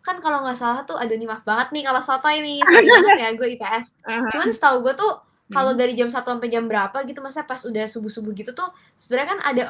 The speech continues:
Speaker 1: organ lo yang kayak lagi apa ya, gimana gitu deh. Jadi sebenarnya kalau misalkan lo tidurnya meskipun sama-sama delapan jam nih, cuman
Speaker 2: Hmm.
Speaker 1: kalau lo tidur jam sepuluh sama lo tidur jam dua pagi, itu tuh, tuh tetep beda, tetep sebenarnya sehatnya tuh yang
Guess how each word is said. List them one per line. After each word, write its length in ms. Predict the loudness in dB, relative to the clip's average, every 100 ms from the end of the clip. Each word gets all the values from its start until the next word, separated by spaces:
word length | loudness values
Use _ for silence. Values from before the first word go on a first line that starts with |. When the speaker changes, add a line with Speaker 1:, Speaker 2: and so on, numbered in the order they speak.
| -2
Speaker 1:
organ 320 | 0 -2 -2
lo 80 | -4
yang 240 | -4 -6
kayak 320 | -6 -4 -2
lagi 400 | -2 -4 -6 -8
apa 220 | -8 -6 -6
ya, 220 | -4 -6 -10 _ _ _ _ -2
gimana 320 | 2 2 2
gitu 240 | -2 -4
deh. 80 | -2 0
Jadi 180 | -2 -4
sebenarnya 280 | -4 -2 2
kalau 160 | 2 2
misalkan 320 | 0 -4 -4
lo 160 | -4 -6
tidurnya 480 | -4 -2 -2 -2 -4
meskipun 400 | -6 -8 -6 -4
sama-sama 560 | -4 -4 -4 0 0 -2 _ _
delapan 480 | -2 2 4 2 -2
jam 160 | -6 -6
nih, 160 | -8 -10 _ -14
cuman 320 | -6 -4 -2
Speaker 2:
Hmm. 40 | 0
Speaker 1:
kalau 240 | 0 2
lo 160 | 2 0 -4 _
tidur 160 | -6 -2
jam 160 | -2
sepuluh 320 | -4 -6 -2 0
sama 160 | 0
lo 80 | -2
tidur 200 | -2 -4
jam 80 | -2
dua 160 | -2 0
pagi, 400 | 2 0 -2 -8
itu 80 | -10
tuh, 80 |
tuh 160 | -8 -8
tetep 240 | -10 -4
beda, 400 | -2 -2 -4 -4
tetep 160 | -6 -12
sebenarnya 360 | -12 -8 -8 -8
sehatnya 240 | -10 -10
tuh 120 | -8 -6
yang 100 | -6